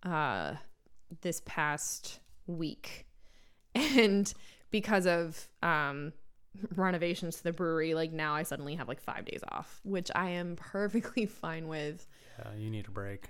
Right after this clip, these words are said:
Speaker 2: Your back needs a break. You
Speaker 1: My
Speaker 2: need a break. Your
Speaker 1: foot.
Speaker 2: men-,
Speaker 1: <laughs>
Speaker 2: mental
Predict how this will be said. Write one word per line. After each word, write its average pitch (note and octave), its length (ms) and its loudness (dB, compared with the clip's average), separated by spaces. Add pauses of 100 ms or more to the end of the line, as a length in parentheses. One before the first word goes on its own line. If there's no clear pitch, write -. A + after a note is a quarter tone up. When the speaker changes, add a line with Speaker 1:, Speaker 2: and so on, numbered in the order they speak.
Speaker 2:
Your B2 120 4
back A#2 280 8
needs A2+ 200 4
a A2 40 0
break. A2 560 4
You G2+ 80 0
Speaker 1:
My F3+ 160 2
Speaker 2:
need - 60 -2
a - 20 -8
break. G3 140 -2
Your F3+ 260 6
Speaker 1:
foot. - 60 -2
Speaker 2:
men-, C4 340 4
Speaker 1:
<laughs> - 0 -
Speaker 2:
mental A2 520 2